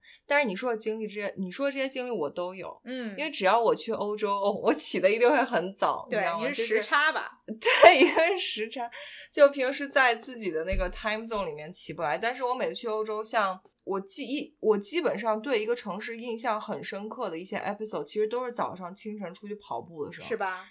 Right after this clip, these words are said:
Speaker 1: 哪怕你跑一跑跑不动，你可以就快走这种。像我记得很清楚，像巴黎啊，清晨的巴黎，可能早上六七点，尤其像欧洲人都特别懒，他们早上都不起床。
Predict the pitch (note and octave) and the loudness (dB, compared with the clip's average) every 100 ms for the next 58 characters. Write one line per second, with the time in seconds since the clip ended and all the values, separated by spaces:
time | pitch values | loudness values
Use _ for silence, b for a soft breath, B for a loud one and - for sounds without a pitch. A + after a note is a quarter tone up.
0 | - G#3 A#3 E4+ C4 G#3+ G#3 - G#3+ G#3 | -2 0 4 4 4 -2 -4 -2 2 2
1 | C4 C4+ - F3 E3 F3+ G#3+ F3 D#3 G#3 | 0 -4 -2 -4 -4 -6 -6 -8 -10 -8
2 | G#3+ F3 _ _ A3 - - B3 F3 - | -8 -10 _ _ -10 -10 0 2 2 -2
3 | - E3+ D#3 - B3+ G#3+ B B B B | -8 -8 -10 -4 0 0 B B B B
4 | B B _ - F#3 G3+ C#4 C4 A3+ F#3+ | B B _ -8 -6 -2 -2 -2 -4 -6
5 | A#3 A#3+ A3 F#3+ G#3+ G3+ - - G3 G#3 | -6 -8 -10 -4 -4 -4 -10 -2 0 0
6 | G3+ D#3 D#3+ E3+ - A3+ A3+ F3 F3+ E3+ | -2 -6 -8 -8 -10 -10 -8 -8 -8 -6
7 | E3+ E3+ D#3+ E3 D3+ E3 D3+ D3+ F#3+ G3 | -4 -6 -8 -12 -12 -6 -4 -4 -6 -8
8 | F3 - F3+ C#3+ F3 F#3 G3 F#3 F#3 F#3 | -8 -8 -6 -6 -8 -10 -8 -6 -6 -6
9 | F#3+ F3+ F#3+ F3+ F3 F3 C3 A#3 B3+ D3+ | -8 -8 -10 -10 -6 -6 -6 -10 -6 -6
10 | D3 G#3 G#3+ - D3 E3+ - | -6 -10 -12 -14 -14 -14 -14